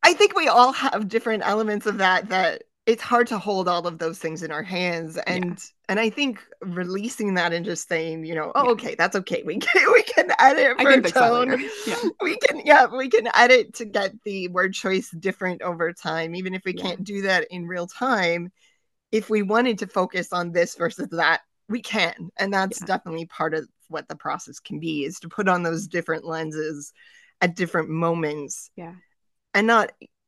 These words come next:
Speaker 1: almost not putting so much pressure on our shoulders to have to have
Speaker 2: Yes.
Speaker 1: everything <laughs> all at
Speaker 2: Yes.
Speaker 1: once.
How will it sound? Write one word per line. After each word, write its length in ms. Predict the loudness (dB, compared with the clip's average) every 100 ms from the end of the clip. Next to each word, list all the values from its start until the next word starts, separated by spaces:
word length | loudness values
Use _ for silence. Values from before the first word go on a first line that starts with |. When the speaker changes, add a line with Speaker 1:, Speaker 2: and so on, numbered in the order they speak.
| _ _
Speaker 1:
almost 320 | -4 -4 0
not 200 | 4 4
putting 260 | 4 -2 0
so 140 | 0
much 280 | 0 0 -2
pressure 340 | -4 -2 0 2
on 220 | 2 2
our 100 | -2
shoulders 640 | -6 -8 -4 0 0 0 -8
to 80 |
have 300 | -4 -2 -2 -4
to 180 | -6 -4
have 340 | -4 -6 -8 _ _ _ -12
Speaker 2:
Yes. 220 | -8 -2
Speaker 1:
everything 760 | -2 -4 -10 -6 -4 -2 4
<laughs> 240 | 6 6 2
all 280 | 4 6 6
at 60 |
Speaker 2:
Yes. 160 | 4 2
Speaker 1:
once. 520 | 0 -4 -4 -8 -12